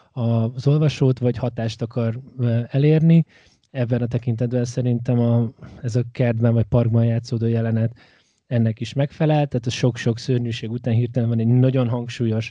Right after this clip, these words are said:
nagyon erős, ilyen pozitív üzenetekkel és szeretettel teli jelenet, csak azért, hogy aztán visszamenjünk további hullákat, meg, ö, furcsa képességekkel rendelkező embereket olvasni. Azt lássuk, hogy a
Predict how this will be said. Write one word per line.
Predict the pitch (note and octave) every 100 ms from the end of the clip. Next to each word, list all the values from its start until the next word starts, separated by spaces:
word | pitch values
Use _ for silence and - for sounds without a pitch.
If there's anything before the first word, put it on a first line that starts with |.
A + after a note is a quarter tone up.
| - - _ -
nagyon | A#2 A#2 A2+
erős, | G#2+ A2 A2 - - _
ilyen | - C#3 A#2 A#2
pozitív | C3 A#2+ A2+ A2+
üzenetekkel | A2+ A#2 A#2+ B2 A#2+ - A2+
és | A2
szeretettel | A#2+ A2+ A2+ A2+ A2+ A2
teli | A#2+ A2+ A2 - -
jelenet, | C3+ D#3 E3 E3+ - - - - _
csak | - A#2
azért, | B2 A#2+ A#2
hogy | A#2+
aztán | A2+ - A#2+ A#2+ A#2+
visszamenjünk | A#2 A#2 A#2+ A2+ A2+ A2+ - - _
további | - A#2 A#2+ A#2 A#2+ B2 - _
hullákat, | - - A#2+ A#2+ A#2 A#2 A2+
meg, | A2+ A2+ A2+
ö, | A2+ G#2 _ _
furcsa | _ - A#2 A#2+ A#2 A2+ -
képességekkel | C3 A2+ A#2 - A2+ A2+ A2+
rendelkező | A2+ A2+ A2+ A#2 A2 A#2
embereket | A2+ A2+ G#2+ A#2 A2 - - - _
olvasni. | C#3 D3 D#3+ D3+ F3+ E3+ E3 - _ -
Azt | A#2 B2
lássuk, | B2 A#2+ - A#2
hogy | C3+ A#2+
a | A#2 A2+